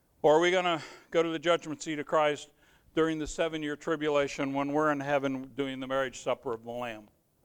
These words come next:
My personal belief is I think it's during the marriage supper of the Lamb, but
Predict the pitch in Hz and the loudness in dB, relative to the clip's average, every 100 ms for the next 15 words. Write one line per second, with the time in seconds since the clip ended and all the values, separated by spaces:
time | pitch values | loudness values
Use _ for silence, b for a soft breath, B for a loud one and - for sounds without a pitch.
0 | _ _ _ - - _ - 147 151 190 | _ _ _ -20 -20 _ -2 0 2 2
1 | 190 180 170 160 165 143 135 139 139 147 | 2 2 0 2 0 0 0 0 2 0
2 | 135 - - 131 127 127 131 123 - 127 | 0 -2 -2 -2 0 0 2 0 0 -2
3 | - 120 120 151 175 175 151 b b b | 0 -2 0 2 2 2 -2 b b b
4 | b b b - | b b b -10